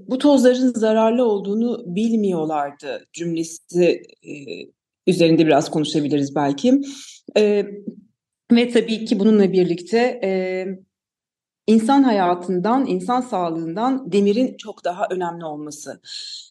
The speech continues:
E, şöyle ki, e, okulların yanında, e, çadır kentlerin yanında, e, çok yakınlarında, e, yapılan bütün bu moloz ka-, moloz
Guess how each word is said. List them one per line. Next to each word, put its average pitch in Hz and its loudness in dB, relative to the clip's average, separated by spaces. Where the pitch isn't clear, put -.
E, 202 8
şöyle 269 4
ki, 277 4
e, 185 4
okulların 233 2
yanında, 165 -2
e, 170 2
çadır 202 2
kentlerin 175 -2
yanında, 160 -4
e, 165 -4
çok 220 0
yakınlarında, 175 0
e, 180 -2
yapılan 185 0
bütün 233 -2
bu 220 -2
moloz 185 -2
ka-, - -10
moloz 190 0